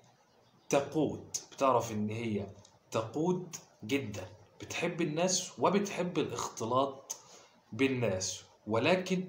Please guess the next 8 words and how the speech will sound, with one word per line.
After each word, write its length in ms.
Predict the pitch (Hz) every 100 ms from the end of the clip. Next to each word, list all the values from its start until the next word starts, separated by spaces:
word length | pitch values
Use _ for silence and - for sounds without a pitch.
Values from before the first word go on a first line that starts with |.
| -
مش 300 | 110 - -
أي 240 | 151 160 117
حد 560 | - 156 160 - - - - - 123
ممكن 520 | 151 156 - 143 123
تدخله 720 | 123 107 - - 135 135 143 - - - 110
دايرة 520 | 107 147 143 117 110
حياتها 480 | - 117 139 131 120
وتخليه 640 | 110 107 - 107 117